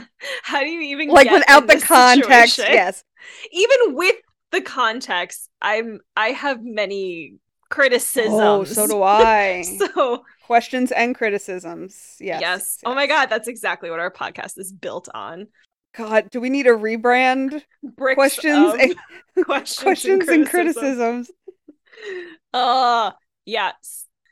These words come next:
Speaker 1: So, uh, before we get into it, I just wanna talk about, because when we watched Down, we talked about whether or not we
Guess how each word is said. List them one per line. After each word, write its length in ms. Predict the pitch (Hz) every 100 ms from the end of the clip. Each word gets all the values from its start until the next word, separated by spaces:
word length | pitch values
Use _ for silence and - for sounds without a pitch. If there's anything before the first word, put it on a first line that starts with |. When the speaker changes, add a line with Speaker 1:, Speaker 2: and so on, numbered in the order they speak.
| _
Speaker 1:
So, 480 | - - 226 226 214 - -
uh, 280 | - 226 226
before 440 | 220 - 240 247
we 120 | 254
get 120 | 233 202
into 320 | 226 - 196
it, 200 | 175 -
I 80 | 185
just 220 | 202 196
wanna 160 | 220 214
talk 280 | - 196 214
about, 420 | 208 180 185 185
because 460 | 190 208 190 185 -
when 340 | 196 190 185
we 120 | 180
watched 380 | 180 175 - -
Down, 360 | 190 175 175 175
we 100 | 170
talked 280 | 160 165 -
about 360 | 165 170 165 _ _ _ _
whether 280 | 196 196 208
or 60 | 214
not 420 | 202 185 190 -
we 180 | 202